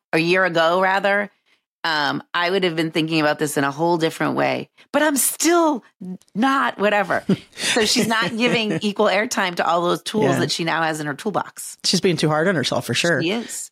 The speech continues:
Speaker 2: What
Speaker 1: She
Speaker 2: are some
Speaker 1: is.
Speaker 2: strategies for getting past stuck stress?
Speaker 1: So strategies for getting past stuck stress. So I think, um,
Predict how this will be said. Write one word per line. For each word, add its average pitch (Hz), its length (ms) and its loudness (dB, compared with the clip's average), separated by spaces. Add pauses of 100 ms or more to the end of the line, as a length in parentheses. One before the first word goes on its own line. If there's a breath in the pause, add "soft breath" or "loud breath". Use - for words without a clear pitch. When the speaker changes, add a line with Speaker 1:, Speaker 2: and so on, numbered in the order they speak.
Speaker 2:
What 208 140 2
Speaker 1:
She 294 40 2
Speaker 2:
are 294 40 0
some - 120 2
Speaker 1:
is. 240 80 4
Speaker 2:
strategies 226 560 2
for 170 120 -2
getting 160 240 2
past 185 580 -2
stuck - 360 -2
stress? - 480 -2 (540)
Speaker 1:
So 233 600 2 (120)
strategies 269 560 0
for 262 80 2
getting 226 260 2
past 196 300 0
stuck - 240 -4
stress. - 400 -4
So - 160 0
I 190 140 -2
think, 214 440 -2
um, 170 380 0